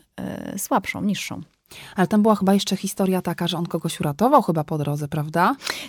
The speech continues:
Speaker 1: Tak, tam była taka historia, że on, e,
Speaker 2: On taki
Speaker 1: dokonał
Speaker 2: półmartwy, sam schodzący i jeszcze kogoś spotkał.
Speaker 1: To jest dla mnie niebywały heroizm, dlatego że, e, Krzysiek na wysokości mniej więcej ośmiu tysięcy pięciuset metrów, czyli na tak zwanym balkonie,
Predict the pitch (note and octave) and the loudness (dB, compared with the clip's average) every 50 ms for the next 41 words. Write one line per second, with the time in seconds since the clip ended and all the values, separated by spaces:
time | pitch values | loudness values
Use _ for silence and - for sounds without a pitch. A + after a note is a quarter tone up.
0 | - - - F3 - - - - G3 G3+ G#3 G#3+ G#3 G3+ G3+ G3 G3 G3 F#3 - | -10 -4 -2 -2 -2 -2 -2 0 0 2 2 2 2 2 2 0 -2 -2 -4 -4
1 | F#3 - - G3+ G3 G#3 G#3 G3+ F#3+ G3+ - G3 G3 G3 G3 F#3+ - - - F#3 | -6 -6 -4 -2 0 0 0 0 0 0 0 0 0 0 0 -2 -2 -4 -2 4
2 | F#3 G#3 G#3 G3+ A3 G3 G3 G#3+ G#3 - A3+ A3 A3 A3 E3+ D#3+ - - - F3+ | 6 6 6 8 6 4 4 4 4 6 6 8 8 8 8 6 4 0 -2 -2
3 | F3+ F3+ - - G3+ F#3+ F#3+ F#3 F3+ - - - - F#3+ F3+ F3 F3+ E3 D#3+ D#3 | -2 -2 2 4 4 6 6 4 2 -2 -6 -2 2 2 4 4 4 2 2 0
4 | - - G#3+ A#3 B3 - G3+ F#3 F#3 F3+ F#3 - - G#3+ G#3+ A3 A3 _ _ _ | 0 0 2 2 2 0 0 0 0 0 0 -2 -2 -2 -2 -2 -4 _ _ _
5 | - - - - - - - - G3+ G3 G#3+ - - - G#3 F3+ - - - E3+ | -16 -14 -14 -14 -14 -14 -8 -6 -4 -4 -4 -4 -4 -6 -6 -6 -6 -8 -10 -10
6 | E3+ E3 - B3 B3 B3 B3 A#3+ A3+ G#3+ A3 A3 A3 A3 A3 A3+ A3+ A3+ A#3 A#3+ | -4 2 4 6 6 8 6 4 4 4 2 4 4 4 4 6 6 8 8 8
7 | A#3+ B3+ A#3+ A3 A3 A3 A3 G#3+ G#3+ G3+ - - G3 F#3+ F#3 F#3+ G#3+ A3+ A#3+ A#3 | 8 6 6 4 4 4 6 6 6 4 4 4 4 6 6 4 4 4 4 4
8 | A3 G3+ G3 G#3 G3+ G#3 A3 A3 G#3+ G#3 G3+ G3+ G3 G3+ F#3+ - - - F3+ F3+ | 2 2 2 0 -2 0 0 0 0 0 2 2 2 2 2 0 -2 -2 -2 -2
9 | F3+ F3+ F3+ F3 F3 F3 F#3 - - A#3+ A#3+ A#3+ A#3 G#3 - G3+ G3+ G3+ G3 G3 | -2 -2 -2 -2 -2 -4 -4 -4 -4 -2 -2 -2 -2 0 0 0 2 2 2 2
10 | G3 F#3 F#3+ F#3+ - F#3+ - G3 F#3+ - - G3+ F#3+ F#3 F#3+ F#3 F#3 F#3+ E3+ - | 0 0 -2 -4 -6 -4 -4 -4 -4 -2 -2 -2 -2 -2 -2 -4 -6 -6 -6 -4
11 | - F#3+ - - F#3 F3+ - - F3+ F3+ - - F3 E3+ E3 D#3 F#2+ F#2+ F2+ - | -6 -6 -4 -6 -6 -6 -4 -4 -4 -4 -2 -2 0 0 0 0 -2 -4 -6 -6
12 | - - - - - F#3+ F#3 G#3 G3+ - - G3 F#3+ F#3+ E3+ A2+ - F#3+ G3 - | -8 -8 -8 -6 -4 -2 0 0 0 -2 -4 -4 -2 -2 -2 -2 -2 -4 -6 -4
13 | - G3 F#3+ F#3+ F#3 F#3+ F3+ F#3 G3 G3+ G#3 G#3+ G3+ F#3+ F3+ F3 - - D#3+ C#3 | -2 0 0 0 0 -2 -2 0 4 6 6 6 6 4 2 0 0 -2 0 0
14 | C#3+ D3+ D#3+ F3+ G#3 | 0 0 0 -2 -2